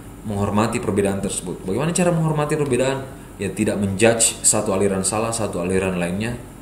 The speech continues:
be-, benar. Itu poin penting yang kalian harus pahami dalam pembahasan ilmu ka-, ilmu kalam. Jadi kedepannya kalian, kalian akan bahas lebih detail mengenali aliran-aliran kalam yang ada sa-, pada zaman i-, pada zaman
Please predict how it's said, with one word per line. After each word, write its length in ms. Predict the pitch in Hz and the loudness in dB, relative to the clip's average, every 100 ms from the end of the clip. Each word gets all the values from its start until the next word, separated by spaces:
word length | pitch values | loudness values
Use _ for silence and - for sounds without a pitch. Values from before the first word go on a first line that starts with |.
| - | -4
be-, 240 | 101 101 - - - - | -2 -2 -4 -14 -18 -10
benar. 240 | - 90 71 - - - - 98 | -4 -4 -6 -12 -16 -18 -14 -8
Itu 480 | 98 135 135 131 - - - - - | 2 4 4 -2 -10 -16 -18 -18 0
poin 240 | 131 135 127 | 2 4 2
penting 320 | 110 110 117 101 | -2 -2 0 -2
yang 80 | 98 | -2
kalian 240 | 98 101 98 | 0 0 -2
harus 240 | 95 - | -6 -4
pahami 320 | 92 95 92 - - - | -2 -2 -4 -8 -16 -14
dalam 400 | 95 90 92 110 104 - - - - | -6 -4 -2 -4 -8 -16 -18 -20 -14
pembahasan 400 | 101 92 85 107 | -6 -2 -2 -4
ilmu 240 | 98 95 92 | -4 -4 -4
ka-, 240 | 92 - - - - | -6 -6 -14 -18 -8
ilmu 160 | 101 95 | -6 -2
kalam. 240 | 87 82 - - - - | -2 -4 -8 -16 -18 -8
Jadi 180 | 110 110 | -4 -2
kedepannya 400 | 113 110 104 113 113 | 0 0 0 0 0
kalian, 340 | 107 107 - | 0 -2 -6
kalian 240 | 107 104 101 | -2 -2 0
akan 180 | 98 98 | -2 -2
bahas 300 | 95 98 - | -2 -2 -2
lebih 240 | 95 92 | -4 -6
detail 220 | 98 104 101 | -4 -4 -2
mengenali 400 | 101 95 101 101 - | -4 -2 -4 -6 -10
aliran-aliran 720 | 107 117 113 104 98 104 104 | -2 2 2 0 0 2 2
kalam 240 | 104 101 107 | 0 0 0
yang 140 | 98 | -2
ada 100 | 90 | -2
sa-, 320 | 95 92 95 - - - | -4 -4 -4 -6 -14 -8
pada 220 | 92 92 | -4 -2
zaman 480 | 92 90 98 101 95 | 0 -2 -2 -4 -6
i-, 240 | 98 104 - - - - - | -4 -4 -8 -16 -18 -18 -8
pada 160 | 95 92 | -4 -2
zaman 400 | 92 95 92 | 0 0 -2